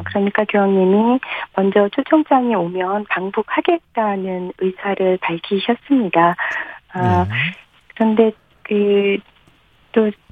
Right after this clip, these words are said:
Speaker 1: 어, 한국에서 그 기사를 보니까
Speaker 2: 예.
Speaker 1: 좀 그걸 좀 왜곡한 경우들도 있더라고요.
Speaker 2: 그러니까 초청장이 오면
Speaker 1: 그래서
Speaker 2: 방북하겠다, 이거는 이제 교황의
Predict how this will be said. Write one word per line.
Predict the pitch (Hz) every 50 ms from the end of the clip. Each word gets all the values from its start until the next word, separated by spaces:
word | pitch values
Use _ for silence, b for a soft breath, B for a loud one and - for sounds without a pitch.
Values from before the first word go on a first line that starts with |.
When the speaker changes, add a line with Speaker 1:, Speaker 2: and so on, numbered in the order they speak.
| - - - _ - - - - - - _ _ -
Speaker 1:
어, | 185
한국에서 | 185 185 185 180 185 - 226 269 262 285 277 262 240 214 202 202 - 208 196 202 208 202 196 - - - B B B B B _ -
그 | 190 185 180 180 175 175 -
기사를 | - 202 202 - 262 240 233 226 220 214 208 202 196 190 190 190 190 185 185 180 180 - 185 185 185 185 -
보니까 | - 208 202 208 202 - _ - - 180 180 185 196 196 190 175
Speaker 2:
예. | 143 147 127 123 131
Speaker 1:
좀 | 180 202 196 202 - B B B B B B
그걸 | B - 220 208
좀 | - 214 196
왜곡한 | 190 196 214 214 339 381 370 _ - - - 240 214 196 190 180 180 175 175 170 - 180 180 202 254 254 _ 277 269 _ _ - -
경우들도 | 190 185 190 185 - 180 170 - 180
있더라고요. | 175 - _ - - 226 226 220 208 190 170 165 - - 170 165 160 170 175 185 196 196
Speaker 2:
그러니까 | 185 156 -
초청장이 | - - 226 - 277 285 226 254 240 214
오면 | 196 170 170 185 180
Speaker 1:
그래서 | - 147 147
Speaker 2:
방북하겠다, | 156 185 190 170 180 185 180 180 170 - 170
이거는 | 147 135 135 160 156 156 147
이제 | 131 131 139 135 123 - b b b b b b b b b b
교황의 | - 170 165 160 165 160 160 156 151 147 143 143 143 135 131 127 123